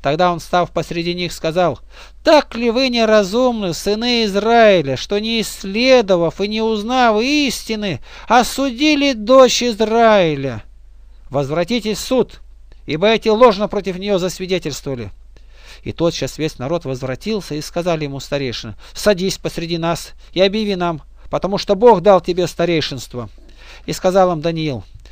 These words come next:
«Отделите их друг от друга подальше, и я допрошу их».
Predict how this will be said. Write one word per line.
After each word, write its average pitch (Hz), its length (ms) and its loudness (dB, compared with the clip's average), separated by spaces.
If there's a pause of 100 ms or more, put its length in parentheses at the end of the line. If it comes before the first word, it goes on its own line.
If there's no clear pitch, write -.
(240)
«Отделите 180 680 0
их 165 80 0
друг 160 240 -4
от 156 80 0
друга 139 340 -4
подальше, 151 540 0 (500)
и - 100 -8
я 165 100 -2
допрошу 147 420 -6
их». 110 260 -10